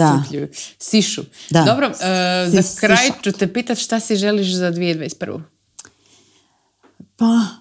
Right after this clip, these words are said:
Speaker 2: mir <laughs> u svijetu. Ali to stvarno, ono, na kraju one manekenke, e, desetke,
Speaker 1: Su dobro sažele.
Speaker 2: desetke su dobro rekle. Stvarno, potrebno je, umreženi smo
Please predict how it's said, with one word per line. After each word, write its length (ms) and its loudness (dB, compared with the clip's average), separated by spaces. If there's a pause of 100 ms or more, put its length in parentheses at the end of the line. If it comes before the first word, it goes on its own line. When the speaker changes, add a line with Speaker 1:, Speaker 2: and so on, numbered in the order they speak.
(480)
Speaker 2:
mir 520 8 (420)
<laughs> 400 -6
u 100 4
svijetu. 680 4 (1000)
Ali 160 2
to 160 0
stvarno, 460 0
ono, 420 -2 (320)
na 80 -4
kraju 380 0
one 200 0
manekenke, 680 0
e, 260 -2 (600)
desetke, 400 2
Speaker 1:
Su 60 4
dobro 240 2
sažele. 480 2
Speaker 2:
desetke 240 2 (180)
su 180 -4
dobro 320 2
rekle. 340 -4 (100)
Stvarno, 460 0 (360)
potrebno 540 2
je, 120 0
umreženi 600 4
smo 380 -4